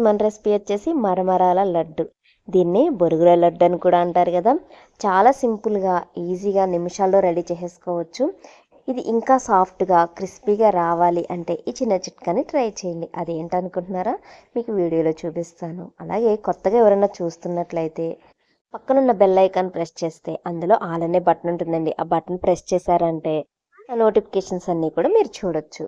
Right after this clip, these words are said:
ఇప్పుడు మనం వీడియోలోకి వెళ్ళిపోదాము. ముందుగా ఇలా మరమరాలు తీసుకొని కొలుచుకోవాలండి. మనం ఏ కప్పుతో అయితే మరమరాలను కొలుచుకుంటామో అదే కప్పుతో బెల్లం అనేది యాడ్ చేసుకోవాలి. నేనైతే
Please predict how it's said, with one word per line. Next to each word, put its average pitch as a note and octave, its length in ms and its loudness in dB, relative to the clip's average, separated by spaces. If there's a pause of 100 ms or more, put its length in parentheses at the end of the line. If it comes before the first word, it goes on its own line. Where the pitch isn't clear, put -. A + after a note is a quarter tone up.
(120)
ఇప్పుడు F3 240 -8
మనం F3 160 -2 (100)
వీడియోలోకి E3+ 420 0
వెళ్ళిపోదాము. E3 560 -4 (800)
ముందుగా B3 300 2 (200)
ఇలా A3 120 4 (100)
మరమరాలు F3 500 0
తీసుకొని E3+ 540 -6 (240)
కొలుచుకోవాలండి. F3 720 -2
మనం F#3+ 140 -2 (140)
ఏ - 20 2 (140)
కప్పుతో A#3 340 0
అయితే A3 200 0 (120)
మరమరాలను F#3 560 0
కొలుచుకుంటామో E3+ 640 -6 (160)
అదే D#3+ 180 -8 (100)
కప్పుతో F#3 340 -6
బెల్లం F3 280 2
అనేది F#3 220 0
యాడ్ F3+ 220 -2
చేసుకోవాలి. G#3 480 -2 (420)
నేనైతే A#3+ 380 4